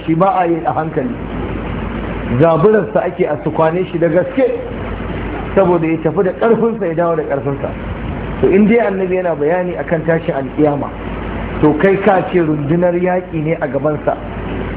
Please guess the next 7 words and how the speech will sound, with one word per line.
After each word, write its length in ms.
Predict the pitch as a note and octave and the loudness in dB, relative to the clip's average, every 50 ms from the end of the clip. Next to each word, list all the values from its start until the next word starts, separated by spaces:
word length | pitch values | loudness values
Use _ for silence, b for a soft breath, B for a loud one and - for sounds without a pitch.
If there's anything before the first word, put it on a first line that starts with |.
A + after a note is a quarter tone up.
| - - - C#3 | -8 -2 2 4
yana 240 | E3 E3+ E3 D3+ C#3 B2+ A#2+ A#2+ A#2 | 4 6 6 4 2 0 -2 0 2
zaburar 480 | D3 G3 G#3 G#3 E3 F#3 A3+ A3+ A3 F3 | 4 4 4 4 4 4 4 4 4 2
da 100 | D3 D3+ | 0 -4
su 1200 | - - - - - - - - - - - - - - - - - - - - - - - - E3+ | -6 -8 -10 -12 -12 -12 -10 -10 -8 -8 -8 -8 -8 -8 -8 -6 -6 -6 -6 -6 -8 -8 -2 2 4
cewa 220 | E3 D#3 D#3 C#3+ C3 | 6 6 6 4 2
a 20 | C3+ | 0
kimtsa, 360 | - D3+ C#3 B2+ - A2 | -2 -2 -2 -2 -2 -4